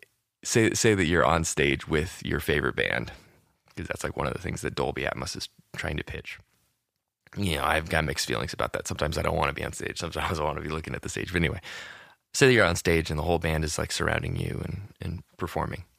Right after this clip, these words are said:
To be able to snap between different quasi real world environments in an instant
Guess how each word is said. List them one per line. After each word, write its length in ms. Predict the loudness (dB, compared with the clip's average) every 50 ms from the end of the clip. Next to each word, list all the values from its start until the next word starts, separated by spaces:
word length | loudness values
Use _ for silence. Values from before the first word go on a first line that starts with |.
| _ _ _ _ _ _ _ _ _ _ _ _ _ _ _ _ _ _ _ _ _ _ _ _ _ _ _
To 100 | -4 0
be 100 | 2 2
able 120 | 2 2
to 60 | 2 0
snap 540 | -2 0 0 0 2 0 0 -4 _ _
between 560 | -12 -12 -10 -8 -8 -8 -6 -8 -8 -8 -8 -12 -14 _ _ -12 -10 -4
different 440 | -2 -2 -2 0 -2 -4 -4 -4 -6 -14 _ _ _ _ _ _ _ _
quasi 440 | _ 0 2 4 4 4 2 2 0 0
real 280 | -2 -2 -4 -4 -2
world 260 | -2 -2 -2 -2 -4
environments 760 | -6 -6 -4 -4 -2 -2 -2 -2 -2 -4 -4 -6 -8 -12 -14 _ -20 -20 -20 _ _ _ _ _ _ _ _
in 220 | -2 0 0 0
an 160 | 0 -2 -2
instant 600 | -2 -2 -2 -2 -4 -2 -2 -2 -2 -2 -6 -10